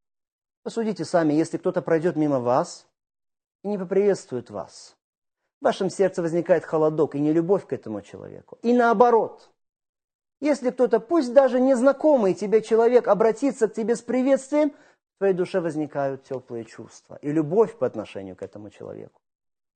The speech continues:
Если кто-то любит приветствовать окружающих и говорить им «саламу алейкум», то это указывает на его скромность. Это подчёркивает его уважение к другим,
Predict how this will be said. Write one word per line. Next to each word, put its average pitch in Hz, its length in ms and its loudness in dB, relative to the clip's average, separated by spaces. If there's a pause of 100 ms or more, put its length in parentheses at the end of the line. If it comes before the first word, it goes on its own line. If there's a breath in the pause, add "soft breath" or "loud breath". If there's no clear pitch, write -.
(2000)
Если 226 220 -4
кто-то 190 260 -4
любит 214 400 0
приветствовать 185 580 0
окружающих 120 1000 -10 (720)
и 131 40 -12
говорить 165 360 0
им 190 100 -2
«саламу 220 440 2
алейкум», 185 440 2
то 190 120 -2
это 202 200 2
указывает 185 460 0
на 170 80 -2
его 165 180 -2
скромность. 131 720 -6 (680)
Это 185 180 -2
подчёркивает 196 720 0
его 175 180 2
уважение 165 640 0
к 127 80 -6
другим, 120 540 -10